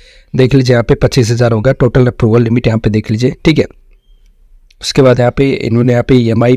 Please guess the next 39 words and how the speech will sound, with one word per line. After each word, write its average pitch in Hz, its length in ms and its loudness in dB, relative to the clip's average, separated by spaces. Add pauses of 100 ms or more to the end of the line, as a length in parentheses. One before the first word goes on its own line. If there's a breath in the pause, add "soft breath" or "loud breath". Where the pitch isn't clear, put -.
(160)
मैनुअल 120 340 0
प्रीपेमेंट 123 640 0
यहाँ 117 120 0
पे 110 120 -4
किया 123 180 0
है, - 100 0
एम-, 135 240 0 (120)
ईएमआई 135 320 2
में 147 100 2
यहाँ 135 120 0
पे 147 100 0
कन्वर्ट 113 340 -2
किया 117 240 0
है, 143 120 -8 (500 loud breath)
और 120 200 2
सिविल 135 320 2
स्कोर 135 240 0
का 131 80 2
यहाँ 120 80 2
पे 127 80 0
देखिए 127 220 0
पेमेंट 127 360 0
हिस्ट्री 135 260 -2
यहाँ 123 140 2
पे 123 120 0
इनका 123 320 0 (480 soft breath)
हंड्रेड 139 300 2
परसेंट 135 380 0
है 160 100 2 (160)
और 127 240 2
यूटिलाइजेशन 127 640 0
सोलह 127 320 2
परसेंट 131 380 -2
है, 165 100 0
दो 131 180 2
साल 139 180 2
पुराना 120 360 0
अकाउंट 113 400 -4
है। 156 100 -4